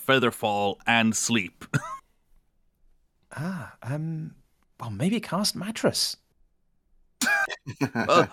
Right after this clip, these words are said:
Speaker 1: I suppose that, yes, an enchanted mattress that causes one to fall asleep as soon as their head hits it. Uh,
Speaker 3: That would be nice.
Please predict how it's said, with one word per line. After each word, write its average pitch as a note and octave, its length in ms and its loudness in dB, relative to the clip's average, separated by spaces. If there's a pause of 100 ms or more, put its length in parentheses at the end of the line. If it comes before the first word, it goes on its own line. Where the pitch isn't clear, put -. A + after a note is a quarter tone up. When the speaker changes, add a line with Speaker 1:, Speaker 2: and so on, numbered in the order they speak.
Speaker 1:
I E3+ 100 6
suppose D#3+ 280 6
that, C#3 160 6 (840)
yes, B2+ 220 0
an A2+ 80 4
enchanted B2 340 2
mattress D3 320 2
that - 120 -12
causes F#2+ 300 -4
one G2 120 0
to - 80 -10
fall A2 180 2
asleep A2 280 -4
as G2+ 80 -8
soon A#2 180 2
as A2 60 -2
their G#2 100 2
head A#2 200 0
hits C#3+ 220 -2
it. D#2 100 -10 (120)
Uh, C3 380 4 (1200)
Speaker 3:
That F#2 160 -6
would F#2+ 100 -4
be D#2+ 80 -8
nice. D#2 380 -6